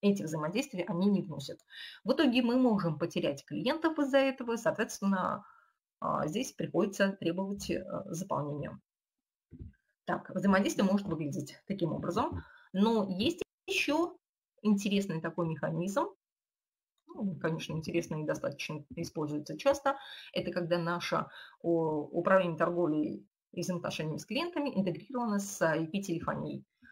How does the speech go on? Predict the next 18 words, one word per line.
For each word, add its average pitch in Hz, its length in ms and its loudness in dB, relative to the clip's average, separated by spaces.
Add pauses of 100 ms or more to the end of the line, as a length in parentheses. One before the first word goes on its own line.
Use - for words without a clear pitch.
(120)
Соответственно, 247 640 2
у 214 80 -2
нас, 175 420 2
э, 165 360 2
формируется 190 560 2
реестр 156 400 -2
телефонных 160 440 -4
звонков, 285 520 -2
привязываются 151 1040 -2
к - 60 -20
той 165 280 0
или 143 140 -4
иной, 156 380 -2 (520)
а, 156 340 -2
к 147 120 -16
тому 180 220 2
или 165 80 0
иному 151 400 -4